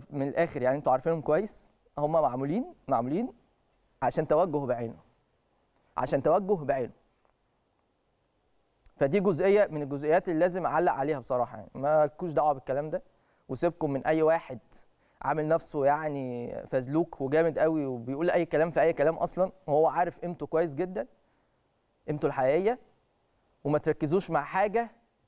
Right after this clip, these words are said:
من خلالها البعض بيحاول يصدر أزمة قدام جمهور النادي الأهلي غير حقيقية وغير واقعية بالمرة. الحاجة التانية وهو موضوع محمد الشناوي. وبرضو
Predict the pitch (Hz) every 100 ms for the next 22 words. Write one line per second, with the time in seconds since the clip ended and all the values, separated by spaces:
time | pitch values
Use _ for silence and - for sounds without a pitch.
0 | _ _ _ 143 143 165 180 208 190 160
1 | 185 170 151 165 190 175 147 196 180 170
2 | 190 - _ _ _ _ _ _ _ _
3 | _ 170 175 175 175 - _ _ _ _
4 | _ 147 131 175 156 151 170 170 170 165
5 | 175 160 160 190 170 151 170 156 147 151
6 | - 143 143 123 113 - 180 359 302 -
7 | 208 196 156 - _ _ _ _ _ _
8 | _ _ _ _ _ 165 220 202 175 196
9 | 180 208 196 151 - 143 135 107 _ _
10 | _ _ _ _ _ _ _ _ _ _
11 | _ _ _ _ _ _ _ - 160 208
12 | 180 214